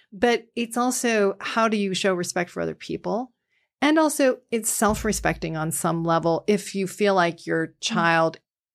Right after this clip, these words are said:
Speaker 1: is working their sexuality too much to get a kind of cheap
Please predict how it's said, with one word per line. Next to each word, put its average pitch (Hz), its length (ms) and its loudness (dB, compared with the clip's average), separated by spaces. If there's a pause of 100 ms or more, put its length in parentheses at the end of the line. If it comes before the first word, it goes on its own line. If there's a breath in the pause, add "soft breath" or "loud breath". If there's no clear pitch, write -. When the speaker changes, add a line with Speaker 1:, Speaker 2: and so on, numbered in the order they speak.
Speaker 1:
is 185 200 2
working 180 800 0
their 175 140 2
sexuality 165 800 -2
too - 240 0
much 185 580 0 (180)
to - 140 -2
get 175 360 2
a 175 40 -4
kind 170 380 -4
of 170 140 -6
cheap - 320 -6